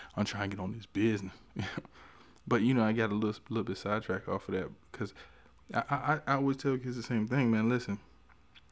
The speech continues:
college ain't for everybody. Even though I, I personally think everybody can do it. Everybody can do it. But a lot of people, when they get there, they don't wanna do it. Um, so college may not be for everybody.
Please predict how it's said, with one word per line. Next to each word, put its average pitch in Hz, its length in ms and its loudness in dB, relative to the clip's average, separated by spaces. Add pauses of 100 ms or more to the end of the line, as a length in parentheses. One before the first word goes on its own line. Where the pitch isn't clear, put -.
(140)
college 123 400 4
ain't 117 220 2
for - 100 -8
everybody. 101 640 0 (400)
Even 147 220 4
though 131 120 2
I, 123 160 0 (120)
I 120 100 0 (160)
personally 123 360 2
think - 200 -6
everybody 110 380 -4
can 95 180 -8
do 113 220 6
it. 104 100 2 (580)
Everybody 104 360 0
can 139 480 6
do 90 160 2
it. 90 100 -8 (640)
But 104 100 -2
a 101 40 -2
lot 107 100 4
of 107 80 -2
people, 110 340 0
when 107 140 2
they 95 80 0
get 120 160 0
there, 110 100 -6
they 110 80 -2
don't 107 180 0
wanna 107 220 6
do 92 200 -2
it. - 120 -10 (460)
Um, 101 500 2 (1120)
so 117 220 0
college 143 400 0
may 147 120 2
not 151 220 -2
be 160 380 -2 (680)
for - 480 0
everybody. 104 580 2